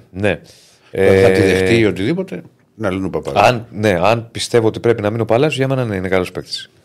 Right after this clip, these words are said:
Speaker 1: Είναι παίκτης ο οποίος κάνει περισσότερα πράγματα από ότι, ε, ξέρω εγώ, να σκοράρω ή να απειλήσω σαν εξτρέμ. Τρέχει, μαρκάρει, πιέζει,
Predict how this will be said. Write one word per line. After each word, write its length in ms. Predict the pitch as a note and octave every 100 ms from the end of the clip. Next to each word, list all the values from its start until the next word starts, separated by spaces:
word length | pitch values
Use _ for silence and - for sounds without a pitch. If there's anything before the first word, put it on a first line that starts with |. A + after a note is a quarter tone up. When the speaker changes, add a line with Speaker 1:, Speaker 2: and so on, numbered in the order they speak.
| _ _ _ _ -
Speaker 1:
Είναι 420 | A2+ A2+ A#2 G#2+ C#2+ -
παίκτης 260 | A#2 A2+
ο 40 | A2+
οποίος 220 | - A2+
κάνει 200 | - A#2
περισσότερα 500 | A2+ G#2 - A2+ G#2+
πράγματα 440 | G2+ G2 F#2 F2
από 180 | E2+ F2+
ότι, 540 | F2 E2 D#2 C#2+ C2+ C#2+ _ _ _ _ _ _ _ _ -
ε, 120 | - - - - -
ξέρω 220 | - D#2+ D#2+
εγώ, 400 | E2+ E2+ E2 D#2 - - _ _ _ _ _ _
να 160 | D#2+ F2
σκοράρω 500 | - F2+ F2 F2+ F2
ή 40 |
να 80 | E2+
απειλήσω 380 | E2+ E2+ F2 -
σαν 140 | E2+
εξτρέμ. 360 | D#2+ - E2 C#2+ - _
Τρέχει, 500 | - G2+ - G#2 G2 G#2+ _ _ _ _ -
μαρκάρει, 760 | E2 E2 G#2 G2+ G2+ G2 F#2+ - _ _ _ _ _
πιέζει, 680 | - F2+ G2+ G2+ G#2 G#2 F#2